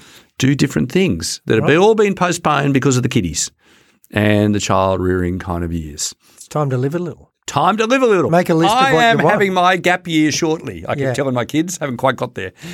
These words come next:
Speaker 1: You know, I'm gonna do the things, I'm gonna go to university, I'm gonna travel the world, I'm gonna, I'm gonna explore. This is a really interesting one. I'm gonna explore new kinds of relationships.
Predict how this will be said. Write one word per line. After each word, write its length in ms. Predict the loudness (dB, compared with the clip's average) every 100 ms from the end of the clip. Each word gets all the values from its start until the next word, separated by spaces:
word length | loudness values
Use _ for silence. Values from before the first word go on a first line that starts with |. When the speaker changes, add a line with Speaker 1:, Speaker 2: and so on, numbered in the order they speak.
| -14 -14 -4
Speaker 1:
You 100 | -2
know, 320 | 0 0 -2 -12 -20 -4
I'm 320 | 0 2 0
gonna 160 | 0 0
do 160 | 0
the 80 | 0
things, 240 | 0 2 0
I'm 120 | 0
gonna 120 | 0
go 100 | 0
to 60 | 0
university, 480 | 0 0 0 -2
I'm 180 | -2 0
gonna 180 | -2 -4
travel 240 | -2 -2
the 60 | 0
world, 380 | 0 2 2 -2
I'm 100 | -4
gonna, 160 | -6 -2
I'm 140 | 0
gonna 120 | 2
explore. 640 | 0 -2 -2 0 4 2 2
This 100 | 0
is 40 |
a 60 | 0
really 260 | 2 2
interesting 340 | 0 -4 -8 -8
one. 220 | -8 -10 _ _ _ _ -4
I'm 160 | -2 0
gonna 120 | 2
explore 360 | 0 2 2 4
new 180 | 4 2
kinds 360 | 0 0 0
of 60 | -2
relationships. 640 | -6 -8 -8 -10 -12 -16